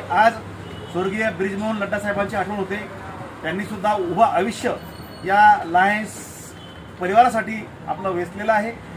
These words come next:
समर्पित भावनेतून त्यांनी कार्य केलेलं आहे. त्यांचे चिर-, चिरंजीव अतुलजी लड्डा हे सुद्धा आणि आमच्या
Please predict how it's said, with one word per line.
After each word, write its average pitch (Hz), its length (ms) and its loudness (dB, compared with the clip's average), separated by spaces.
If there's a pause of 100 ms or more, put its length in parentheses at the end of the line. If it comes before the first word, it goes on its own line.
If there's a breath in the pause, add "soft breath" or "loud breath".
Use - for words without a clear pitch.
(220)
समर्पित 220 360 0
भावनेतून 208 380 0
त्यांनी 226 180 0
कार्य 214 240 2
केलेलं 214 260 -4
आहे. 208 160 0 (400)
त्यांचे 180 280 -4
चिर-, 220 260 -4
चिरंजीव 214 380 -4
अतुलजी 208 360 -4
लड्डा 202 300 4 (200)
हे 202 140 -4
सुद्धा 220 360 4 (500)
आणि 185 140 0
आमच्या 214 500 4